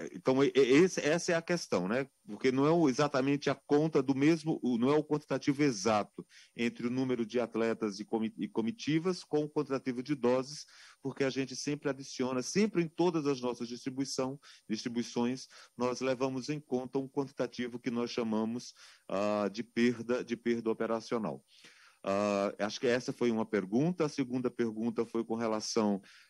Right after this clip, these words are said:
a, a quem vai fazer a, a listagem, né? Eu acho que a, até onde a gente saiba, é, nos foi passado que o, o coi iria fazer essa listagem, né? Não sei se exatamente com relação aos Paralímpicos,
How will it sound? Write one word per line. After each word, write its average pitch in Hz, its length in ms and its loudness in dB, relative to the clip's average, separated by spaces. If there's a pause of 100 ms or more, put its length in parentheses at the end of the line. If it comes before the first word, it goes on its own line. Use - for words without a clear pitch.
a, 101 720 2
a 95 120 -4
quem 123 200 -2
vai 113 260 2
fazer 110 400 2
a, 101 260 0
a 104 40 2
listagem, 120 800 2
né? 139 220 0
Eu 139 100 2
acho 113 240 -2
que - 100 -4
a, 110 120 2
até 117 280 -2
onde 113 200 2
a 113 40 2
gente 110 240 -4
saiba, 101 480 0 (280)
é, 104 80 -2 (120)
nos 113 140 -2
foi 127 140 4
passado 107 520 2
que 120 140 0
o, 120 80 6
o 117 380 2
coi 117 260 6
iria 107 380 4
fazer 104 400 2
essa 101 260 0
listagem, 127 580 0 (300)
né? 110 160 0
Não 113 80 2
sei 117 180 0
se 117 160 -2
exatamente 107 760 0
com 107 100 -6
relação 104 340 0
aos 107 100 -2
Paralímpicos, 101 720 0